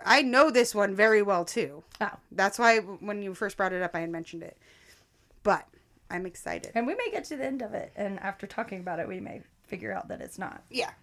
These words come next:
Speaker 2: But
Speaker 1: That, that's why, yeah, that's why I, I'm interested, because if you can, I like that we have different views on this and can discuss it.
Speaker 2: Yes.
Speaker 1: So,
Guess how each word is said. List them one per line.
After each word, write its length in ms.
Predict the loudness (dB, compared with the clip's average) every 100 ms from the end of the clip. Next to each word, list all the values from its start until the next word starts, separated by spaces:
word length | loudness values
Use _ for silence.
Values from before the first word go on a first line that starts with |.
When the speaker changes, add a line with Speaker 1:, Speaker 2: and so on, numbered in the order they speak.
| _
Speaker 2:
But 120 | 2
Speaker 1:
That, 240 | 4 4 2
that's 200 | 0 4
why, 180 | 4 4
yeah, 320 | 2 -2 -4
that's 220 | -6 -6 -2
why 160 | 0
I, 240 | 2 0 -4
I'm 220 | -4 -4
interested, 480 | -6 -8 -10 -10 -10
because 300 | -10 -8 -6
if 120 | -8
you 100 | -12
can, 240 | -8 -8 -8 _ _ -4
I 100 | 0
like 220 | 2 0
that 200 | 0 0
we 120 | 0
have 180 | -2 -2
different 420 | -4 -6 -6 -6 -8
views 240 | -8 -6
on 140 | -6
this 140 | -6 -8
and 220 | -8 -10
can 220 | -8 -8
discuss 440 | -8 -10 -12 -12 -12
it. 220 | -16 -18 _ _ _
Speaker 2:
Yes. 720 | -10 -6 -4 -2 -4 -6 -10
Speaker 1:
So, 380 | -12 -12 -10 -10